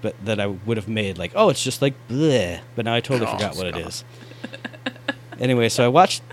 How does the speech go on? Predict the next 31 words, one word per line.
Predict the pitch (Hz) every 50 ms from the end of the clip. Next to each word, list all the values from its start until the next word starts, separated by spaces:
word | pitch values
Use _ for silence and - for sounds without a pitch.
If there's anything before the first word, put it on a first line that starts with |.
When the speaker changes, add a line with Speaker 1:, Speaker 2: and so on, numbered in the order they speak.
| - - - - - - - - - - - - - -
Speaker 1:
I | 120
watched | 131 147 147 143 - -
Happy | - 147 139 151
Death | 135 127 135 127 -
Day | 139 123 120
to | - - - 123
You | 110 131 156 147 120 104 101 98 95 - - - - - - - -
and | 143 151
enjoyed | 160 160 143 - 208 208 202 180
it. | 170 165 156
It | 160
was | 156 151 -
kinda | - 202 208 196
cute. | 196 - - 196 196 196 196 - 123
It | 143 147
was, | 143 139 - - -
it |
was | 170 170 - 165
mostly | 180 202 202 - - 180 139
silly. | - - - - - 127 127 143 156 160 180 202 196 - -
Like, | - 143 131 -
it | -
wasn't | 127 151 156 160 147 127
a |
lot | 113 113 113 117 113
of, | 104 92
like, | 92 90 - -
horror | - 107 101 101 107 107 110 117 120 123 - - - - -
or, | 98 98 92
you | 85 90 90
know | 80 76 78 76